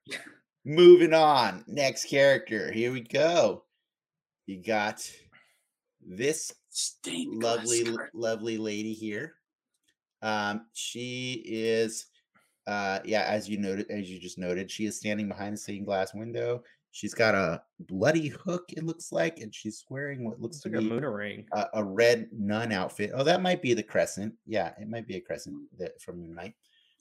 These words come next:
Speaker 2: Uh, in any case, your options for her name are A, Lady in Red, B, Stained Glass Scarlet,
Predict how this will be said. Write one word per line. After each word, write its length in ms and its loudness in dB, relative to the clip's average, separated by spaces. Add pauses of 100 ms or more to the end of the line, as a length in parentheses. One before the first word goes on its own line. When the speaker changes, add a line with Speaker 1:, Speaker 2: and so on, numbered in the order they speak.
Speaker 2:
Uh, 240 2
in 120 -6
any 180 0
case, 360 -4
your 160 -4
options 480 4
for 240 -4
her 200 -2
name 440 -2
are 300 6 (260)
A, 380 0 (540)
Lady 360 4
in 140 0
Red, 320 2 (560)
B, 420 -4 (460)
Stained 480 -4
Glass 300 6
Scarlet, 480 0